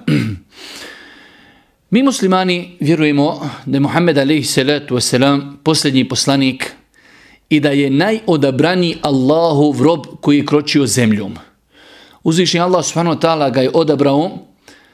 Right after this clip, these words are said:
poslao ga je cijelom čovječanstvu. Njegova poslanica, Kur'an s kojim je došao, derogirala je sve prethodne poslanice.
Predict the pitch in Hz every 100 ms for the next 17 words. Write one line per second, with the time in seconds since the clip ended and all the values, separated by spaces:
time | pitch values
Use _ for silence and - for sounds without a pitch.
0 | _ _ _ - 185 190 175 175 156 160
1 | 160 180 - - 165 180 160 - 147 143
2 | - 117 104 - - - - - _ _
3 | _ - - - 127 156 185 170 127 135
4 | - 127 117 - 113 - 139 143 147 143
5 | 160 - 143 131 120 151 - 147 143 139
6 | - - - 117 131 123 120 147 165 160
7 | 156 131 - 196 190 160 165 156 143 156
8 | 165 - 147 - 135 120 117 -